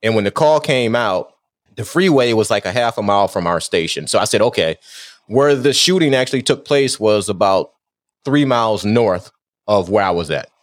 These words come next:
So I said, "Okay, they're gonna head southbound and head back to Detroit."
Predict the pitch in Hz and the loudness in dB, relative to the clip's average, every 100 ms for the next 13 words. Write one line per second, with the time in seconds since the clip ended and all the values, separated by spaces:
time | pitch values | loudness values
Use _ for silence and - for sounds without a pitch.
0 | _ _ - 98 104 104 110 98 127 139 | _ _ -4 -2 2 0 0 0 2 0
1 | 110 113 92 - 110 107 90 85 76 90 | 0 -2 -2 0 0 0 -2 -2 -2 -2
2 | 76 80 - 92 - 135 117 - | -2 -4 -2 -6 -4 -2 -2 -2